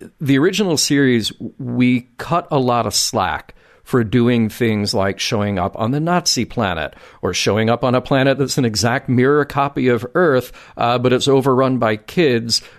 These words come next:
who are all dying of this terrible disease that kills anybody past the age of puberty.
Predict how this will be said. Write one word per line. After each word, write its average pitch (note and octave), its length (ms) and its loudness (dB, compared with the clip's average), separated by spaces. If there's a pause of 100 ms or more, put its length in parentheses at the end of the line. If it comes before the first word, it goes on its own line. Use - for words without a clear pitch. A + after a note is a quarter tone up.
who A#2+ 360 2
are A#2+ 180 2
all A#2 140 2
dying A2+ 500 0
of G#2+ 320 -2
this G2+ 180 -4
terrible G#2+ 500 0
disease G#2+ 580 -2
that G2+ 300 -6
kills G#2 340 -2
anybody G2+ 540 -4
past G2 400 -6
the F#2+ 120 -4
age F#2+ 140 -4
of G#2 100 -6
puberty. A2 440 0